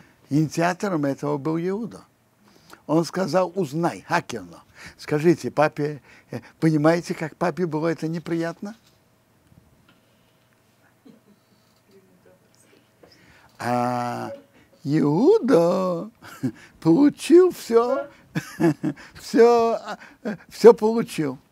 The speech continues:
Он сказал: "Хакерно, узнай-ка". Дальше будет история с Иудой и Тамар. И <laughs> Тамар послала ему три предмета и сказала: "Узнай-ка, чьи эти предметы,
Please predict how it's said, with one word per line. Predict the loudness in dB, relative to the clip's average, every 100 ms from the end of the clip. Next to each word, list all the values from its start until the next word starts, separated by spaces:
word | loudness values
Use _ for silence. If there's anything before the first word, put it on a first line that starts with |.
| _ -20 -18 -2
Он | 0 0
сказал: | 0 -2 0 0 0
"Хакерно, | 0 0 -4 -4 -2
узнай-ка". | -2 -4 -6 -8 -8 -10 -12 -14 _ _ _ _ _ _ 2
Дальше | 4 4 2
будет | 4 4 4
история | -6 -2 0 2 0
с | -2
Иудой | -2 0 0 0 -4
и |
Тамар. | -4 -6 -6 -8 -10 _ _ _ _ _ _ _ _ _ _ -20 _ _ -20 _ -4
И | 2 4 4 8 8 8 4 -4 -14 -6
<laughs> | -4 -4 -6 -20 0
Тамар | 0 4 2 2 0
послала | -4 -8 0 2 2
ему | 0 -2 -2
три | -2 -4 -4
предмета | -4 -6 -4 -4 -4 -6 -10 -12 -14 -20 -20 -10
и | -10
сказала: | -8 -8 -6
"Узнай-ка, | -6 -6 -8 -10 -12 -14 -14 -14 -18 -20 _
чьи | -14 -10 -8 -10
эти | -14 -16
предметы, | -12 -12 -10 -10 -12 -16